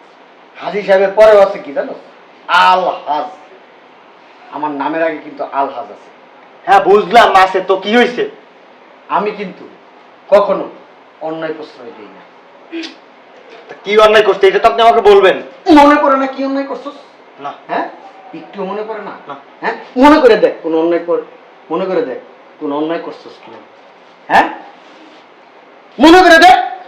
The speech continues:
Speaker 2: মেজাজটা এমন খারাপ হয় না?
Speaker 1: এই মাইয়া, জামাই বউ ভালো তো অন্যায় করতে পারো, দুইজন একসাথে সুন্দর অন্যায় করছো,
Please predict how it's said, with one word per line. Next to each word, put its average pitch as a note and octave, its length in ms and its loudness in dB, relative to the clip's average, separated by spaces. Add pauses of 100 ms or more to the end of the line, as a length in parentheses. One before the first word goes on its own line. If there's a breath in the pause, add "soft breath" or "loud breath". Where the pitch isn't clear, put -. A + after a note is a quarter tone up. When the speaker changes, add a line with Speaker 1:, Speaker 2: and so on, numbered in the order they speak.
(440)
Speaker 2:
মেজাজটা A2+ 340 -18
এমন C3 100 -14
খারাপ C3 200 -4
হয় D#3+ 100 0
না? F#3 100 -6 (920)
Speaker 1:
এই D4+ 340 6
মাইয়া, F#3+ 260 -2 (2250)
জামাই F3 300 0
বউ E3 180 -2
ভালো C#3+ 360 -4
তো - 80 -10
অন্যায় C3+ 320 -10
করতে - 220 -16
পারো, G#3 180 -20 (1000)
দুইজন F3 300 -6
একসাথে E3+ 460 -6
সুন্দর F#3 420 -2
অন্যায় E3+ 260 -2
করছো, C3 360 -10